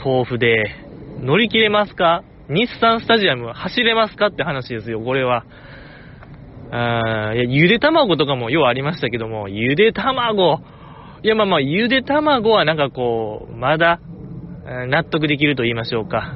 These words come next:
うん、いい感じですけども。豆腐か。もう極限まで削ぎ落としたもんですからね。なんかやっぱ豆腐って、<laughs> 無駄が一切ない。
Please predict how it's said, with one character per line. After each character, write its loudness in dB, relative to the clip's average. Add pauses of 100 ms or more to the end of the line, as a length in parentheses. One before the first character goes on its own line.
(120)
う -2
ん、 -4
い 0
い 2
感 2
じ 0
で 2
す -10
け 0
ど 0
も。 -2 (1160)
豆 -4 (540)
腐 -16
か。 -10 (840)
も -6
う -6
極 2
限 2
ま 2
で 4
削 0
ぎ 2
落 2
と 4
し -6
た 0
も -4
ん -6
で -6
す -14
か -8
ら -8
ね。 -12
な -4
ん -6
か -4
や -4
っ -12
ぱ -12
豆 4
腐 -2
っ -4
て、 -4 (600)
<laughs> -2
無 4
駄 2
が 2
一 0 (100)
切 2
な -6
い。 -8